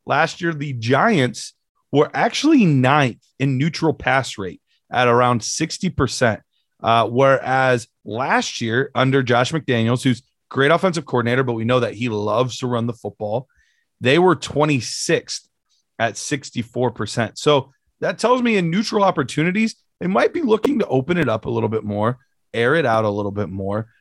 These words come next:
uh, be able to take some shots downfield. And yes, that could still be to Jakobi Meyers and Kendrick Bourne,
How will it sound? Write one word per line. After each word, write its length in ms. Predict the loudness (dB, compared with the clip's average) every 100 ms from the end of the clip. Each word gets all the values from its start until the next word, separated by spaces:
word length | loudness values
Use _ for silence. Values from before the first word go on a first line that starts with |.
| _
uh, 280 | -4 -2 -2
be 220 | -2 0
able 120 | 2 0
to 80 |
take 220 | -4 -6 -6
some 120 | -4
shots 300 | 0 0 0
downfield. 540 | -4 -4 -4 -2 -4 _ _ _ -4
And 200 | -2 0
yes, 220 | 0 0 0
that 120 | -4
could 120 | -4
still 200 | -4 -2
be 100 | -2
to 100 | -6
Jakobi 400 | -8 -4 -2 -2
Meyers 320 | -4 -4 -4
and 80 | -6
Kendrick 320 | -8 -10 -12
Bourne, 240 | -10 -10